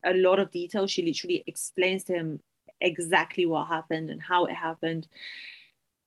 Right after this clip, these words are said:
And it was, like, difficult to read because it was so descriptive. Usually a lot of essay that happens in books that I've read happens off page, except for Hunting Adeline, which that's,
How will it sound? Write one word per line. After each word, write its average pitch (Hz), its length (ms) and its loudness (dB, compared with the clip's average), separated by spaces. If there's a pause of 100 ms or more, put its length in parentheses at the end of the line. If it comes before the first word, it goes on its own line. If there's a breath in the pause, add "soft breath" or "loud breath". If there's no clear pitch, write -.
And 196 260 4
it 254 80 8
was, 320 220 10
like, 190 280 4
difficult 226 480 0
to 196 120 0
read 175 320 0
because 185 280 -2
it 180 80 4
was 170 120 0
so 190 200 4
descriptive. 233 760 2 (100)
Usually 196 460 2
a 180 80 4
lot 190 180 6
of 190 180 0 (520)
essay 196 260 4
that 190 80 4
happens 175 460 -2
in 165 160 -4
books 160 300 -2
that 170 120 0
I've 170 240 4
read - 260 -2 (240)
happens 170 360 -2
off 165 260 0
page, - 460 -2 (560)
except 175 260 2
for 185 100 2
Hunting 165 360 0
Adeline, 160 420 2
which 160 160 -6
that's, - 400 0